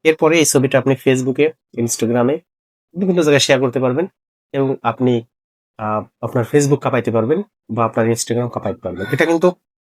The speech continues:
আসলে একদম, আহ, রিয়েলিস্টিক এবং <laughs> এতটা ইয়ে হয়েছে। যাই হোক, সেম সিস্টেমে আপনারা অন্য অন্য যে সকল টেমপ্লেটগুলো আছে প্রতিটা টেমপ্লেটেই সেম ভাবে কপি করে এনে জেমিনি থেকে করতে পারবেন।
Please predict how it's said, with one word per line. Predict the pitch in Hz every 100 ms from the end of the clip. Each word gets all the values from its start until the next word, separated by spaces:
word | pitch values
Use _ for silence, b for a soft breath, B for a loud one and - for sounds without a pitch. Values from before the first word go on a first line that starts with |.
| _
আসলে | - - 160 170 - _ _ _
একদম, | 143 139 160 160
আহ, | - 120
রিয়েলিস্টিক | 117 143 165 151 - 170
এবং | 156 156
<laughs> | - - - - 135 - -
এতটা | 139 143 -
ইয়ে | 143 139
হয়েছে। | 131 - 104
যাই | 139 151
হোক, | 160 _ _ b b b
সেম | - 208 220
সিস্টেমে | 214 - 139 160
আপনারা | 139 135 131 -
অন্য | 165 165
অন্য | 165
যে | 147
সকল | - 139 139
টেমপ্লেটগুলো | 135 123 127 110 107
আছে | 95 -
প্রতিটা | 180 180 180
টেমপ্লেটেই | 175 160 170 170 226
সেম | - 135
ভাবে | 120 120 -
কপি | - 127 135
করে | 135 139
এনে | 190 180
জেমিনি | 120 135 131
থেকে | 135 139
করতে | 135 -
পারবেন। | 98 95 90